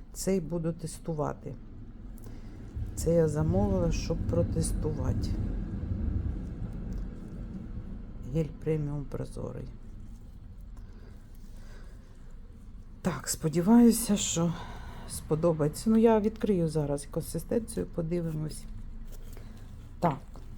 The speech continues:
що тут у нас іще? Накладна наша. До речі,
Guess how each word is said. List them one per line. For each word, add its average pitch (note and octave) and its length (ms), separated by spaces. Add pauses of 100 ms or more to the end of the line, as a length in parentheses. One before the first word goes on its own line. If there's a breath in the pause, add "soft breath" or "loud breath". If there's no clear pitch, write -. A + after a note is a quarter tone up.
що A3 240
тут - 280
у F3 40
нас E3+ 400
іще? - 380 (3000)
Накладна C3 800
наша. A#3 600 (1500 loud breath)
До C#3 240
речі, C#3+ 680